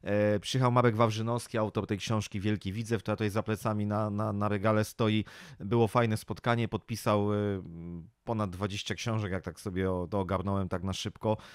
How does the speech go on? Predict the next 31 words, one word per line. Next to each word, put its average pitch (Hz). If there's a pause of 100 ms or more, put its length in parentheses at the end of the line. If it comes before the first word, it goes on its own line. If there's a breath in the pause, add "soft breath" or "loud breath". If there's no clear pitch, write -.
(240 loud breath)
E, 98
było 110
kilkanaście 110
osób, 101
które 104
z 95
nim, 104
e, 101
na 104
spotkaniu 101
były, 117 (320 loud breath)
zadawali 98
pytania, 110
była 98
ciekawa 104
dyskusja 107
o -
tych 92
dawnych 101
czasach, 104
o 98
byłych 98
piłkarzach, 101
trenerach, 104 (340 loud breath)
o 98
tym, 101
jak, 92
jak 98
Widzew 98
kiedyś 95
funkcjonował. 110